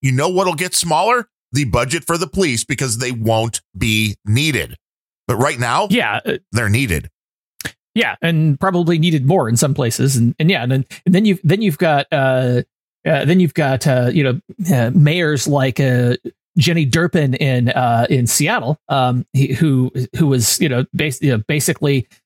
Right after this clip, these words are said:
Speaker 2: uh, you know, not allowing the police to do their job. And, it, and by the way, this is, it, it, this is before all these protests, right? 'Cause, 'cause Seattle's had a homeless problem for, for years now. And, uh, you, you drive along I five going, going into Seattle, and you can see all of these homeless encampments. And,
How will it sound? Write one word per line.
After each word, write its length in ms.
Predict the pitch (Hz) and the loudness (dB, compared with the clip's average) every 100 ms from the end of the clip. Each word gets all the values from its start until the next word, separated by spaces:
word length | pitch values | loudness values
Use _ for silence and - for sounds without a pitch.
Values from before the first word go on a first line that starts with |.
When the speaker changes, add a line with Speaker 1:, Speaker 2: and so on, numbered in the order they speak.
| _ | _
Speaker 2:
uh, 220 | 156 143 143 | -2 0 2
you 80 | 180 | 2
know, 80 | 147 | 4
not 240 | 180 226 | 2 2
allowing 380 | 202 156 220 208 | 2 2 0 0
the 80 | 196 | 0
police 280 | 202 208 - | 0 -2 0
to 60 | |
do 120 | 175 214 | 0 2
their 100 | 175 | 2
job. 340 | 143 220 107 | 2 2 2
And, 100 | 147 | 0
it, 80 | 175 | 2
and 80 | 180 | 2
by 120 | 214 | 2
the 80 | 185 | 2
way, 100 | 151 | 2
this 180 | 170 | 0
is, 100 | 170 | 0
it, 120 | - - | -2 -4
it, 140 | 170 | -2
this 160 | 175 - | 0 0
is 160 | 156 - | -2 0
before 440 | 160 143 180 185 | 0 2 2 2
all 100 | 151 | 2
these 160 | 139 - | 0 -2
protests, 500 | 180 190 151 110 - | -2 0 -2 -2 -2
right? 160 | 127 | -2
'Cause, 280 | - 127 - | 0 0 -2
'cause 220 | - 131 | -2 0
Seattle's 420 | - 160 175 143 | 0 0 0 0
had 120 | 165 139 | 0 0
a 60 | |
homeless 320 | 131 160 147 | 0 0 0
problem 320 | - 135 123 120 | 0 -2 0 0
for, 260 | 127 117 - | 0 -4 -2
for 80 | |
years 320 | 127 165 185 135 | 2 2 2 0
now. 240 | 113 113 - - - | 0 -2 -6 -14 -6
And, 340 | 131 123 120 | -2 0 0
uh, 180 | 123 123 | 0 0
you, 100 | - 170 | -2 0
you 120 | 180 | 0
drive 220 | 160 170 | 2 0
along 300 | 156 147 147 | 2 0 0
I 180 | 135 135 | -2 -2
five 360 | - 151 147 135 | 0 0 0 0
going, 300 | 135 139 135 | -2 0 -2
going 260 | 135 139 | 0 0
into 160 | 135 123 | 0 0
Seattle, 480 | - 139 165 139 127 | 0 -2 -2 -2 0
and 120 | 135 | 0
you 60 | |
can 140 | 156 131 | 0 -2
see 260 | - 208 | 0 2
all 160 | 147 143 | 2 2
of 60 | 127 | 0
these 160 | 127 | 0
homeless 320 | 147 151 131 | 0 0 0
encampments. 540 | - 120 131 - 123 - | 0 -2 -2 -2 -2 0
And, 180 | 117 | -2